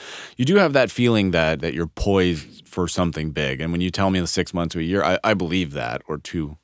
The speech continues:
at the, at the worst case scenario. Um, you mentioned that this is, I mean, two thousand eighteen, your life shifted. That's not that long ago. That's five years.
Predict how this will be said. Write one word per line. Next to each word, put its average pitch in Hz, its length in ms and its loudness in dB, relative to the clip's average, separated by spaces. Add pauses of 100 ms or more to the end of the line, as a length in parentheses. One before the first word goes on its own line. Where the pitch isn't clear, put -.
(140)
at 73 100 -12
the, - 100 -10 (200)
at 82 80 -10
the 78 60 -12
worst 90 320 -2
case 73 220 -10
scenario. 67 440 -8 (680)
Um, 117 400 2
you 185 200 2
mentioned 247 380 4
that 139 140 4
this 139 180 4
is, 113 140 -4
I 120 100 0
mean, 90 320 -8
two 208 140 -2
thousand 180 240 4
eighteen, 110 520 0
your 95 160 2
life 85 440 0
shifted. - 420 -4
That's 135 220 0
not - 180 0
that 76 180 0
long 73 220 -2
ago. 71 240 -2
That's 101 180 -2
five 80 380 -2
years. 73 380 -4